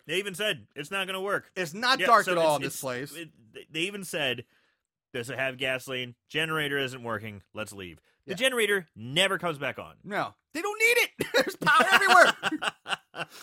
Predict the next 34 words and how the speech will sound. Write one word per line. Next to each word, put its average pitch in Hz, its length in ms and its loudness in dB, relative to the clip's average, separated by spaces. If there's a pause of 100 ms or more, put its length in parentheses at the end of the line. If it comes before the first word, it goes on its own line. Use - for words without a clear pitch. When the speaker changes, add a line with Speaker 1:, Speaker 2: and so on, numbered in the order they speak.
(240)
Speaker 2:
So 254 220 -2
Sarah 302 420 0
tells 247 320 0
Amos 180 260 -2
that 175 100 -8
she's 233 200 -10
gonna 226 200 -6
have 202 180 -2
to 170 80 -8
sell 185 300 0
the 180 100 -2
bakery, 143 420 -4
and 180 120 -6
they 196 80 2
chit-chat 247 540 -4
some - 240 -8
more, 233 360 2
having 180 280 -2
another, 180 340 -4 (480)
um, 170 360 2 (480)
and 202 260 0
as 190 160 -2
soon 320 400 -6
as 240 240 -4
they 220 240 -4
exit 190 360 -4
the 175 80 -8
closet 170 640 2
that 139 120 -4
this 135 160 -12 (100)
generator 147 340 -4
is 110 60 -10
basically 117 500 -12
in, 117 140 -12